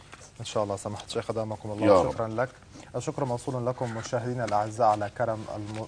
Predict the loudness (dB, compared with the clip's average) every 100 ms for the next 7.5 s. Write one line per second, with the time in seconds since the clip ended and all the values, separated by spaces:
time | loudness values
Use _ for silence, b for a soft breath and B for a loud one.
0 | -10 -8 -2 0 2 4 2 0 B B
1 | B B -2 4 4 4 0 2 2 2
2 | -2 -2 -4 -4 -6 -6 -4 -2 -2 -4
3 | -6 -4 -2 -2 -4 -8 -6 -4 0 0
4 | -2 -2 2 2 0 -6 -6 -2 -2 -2
5 | -6 -8 -8 -8 -6 -6 -4 -4 -4 -8
6 | -8 -6 -6 -6 -8 -6 -4 -2 -2 -4
7 | -4 -4 -4 -6